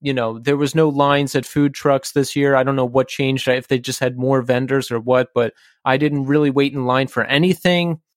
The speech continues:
I had easy access to water the whole time. Uh, yeah, so there's my positives. Criticisms. Um,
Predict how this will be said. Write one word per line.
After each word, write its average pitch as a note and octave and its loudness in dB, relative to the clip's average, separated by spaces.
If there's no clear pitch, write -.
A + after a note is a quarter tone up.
I D3+ 2
had C#3 2
easy E3 0
access D#3+ 0
to D#3 0
water D3+ 2
the D3 0
whole D3+ 0
time. D3 -2
Uh, C#3+ 2
yeah, F3+ 2
so D3+ -2
there's F#3 0
my F3 4
positives. D3+ 0
Criticisms. G#3 -2
Um, F3+ 2